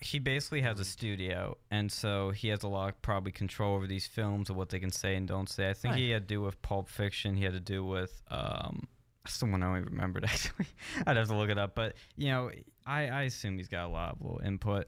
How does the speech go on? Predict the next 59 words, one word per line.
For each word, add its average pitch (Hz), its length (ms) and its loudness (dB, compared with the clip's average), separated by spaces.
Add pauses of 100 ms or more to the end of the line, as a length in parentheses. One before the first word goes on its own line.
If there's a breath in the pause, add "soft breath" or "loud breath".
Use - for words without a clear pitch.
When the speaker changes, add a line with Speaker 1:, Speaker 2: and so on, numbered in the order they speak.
Speaker 1:
And 117 240 2
if 127 160 -2
he's 160 280 -2 (240)
dragging 110 600 2
girls 98 340 0
into 107 160 0
his 98 140 0
hotel 95 420 0
room 104 400 0
and 101 100 0
saying, 98 280 0
"Hey, 101 500 2
you 101 140 -2
wanna 98 180 0
blow 98 320 0
me?" 104 300 0
and, 98 180 0
"Hey, 98 280 2
you 98 160 -2
gotta 98 280 2
do 98 160 0
Speaker 2:
Well, 254 160 2
Speaker 1:
this." 240 120 2
Speaker 2:
but, 233 40 -8
but 240 100 -2
it's, 247 140 -6
it's 254 240 -4
Speaker 1:
You 139 60 6
know, 131 60 6
Speaker 2:
more - 100 4
Speaker 1:
he's - 80 0
Speaker 2:
than - 60 -2
Speaker 1:
got 170 80 2
a 170 40 2
Speaker 2:
just 151 100 -2
Speaker 1:
lot 120 180 0
Speaker 2:
that. - 20 -2
Speaker 1:
of, 107 80 -2
Speaker 2:
It's, 95 100 -6
Speaker 1:
like 98 160 -6 (160 soft breath)
Speaker 2:
it's, 208 200 -8
it's 208 240 -8
that 214 140 -2
he's 214 220 -6
using, 208 580 -4 (280 loud breath)
like, 196 200 -2 (480)
look, 175 220 2
I 180 60 0
mean, 185 160 2
he's 202 200 2
got 202 200 4
a 185 40 2
massive 165 500 0
voice 147 280 -2
for - 100 -6
the 139 60 -2
country, 131 420 0
right? 117 280 2 (260 loud breath)
And, 160 220 0